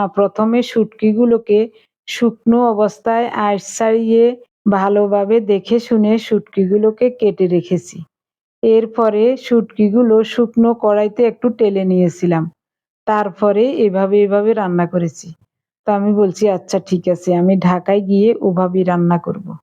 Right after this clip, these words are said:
আমি কখনো পোয়া শুটকি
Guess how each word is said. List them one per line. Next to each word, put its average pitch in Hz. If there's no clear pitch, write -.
আমি 226
কখনো 233
পোয়া 220
শুটকি 240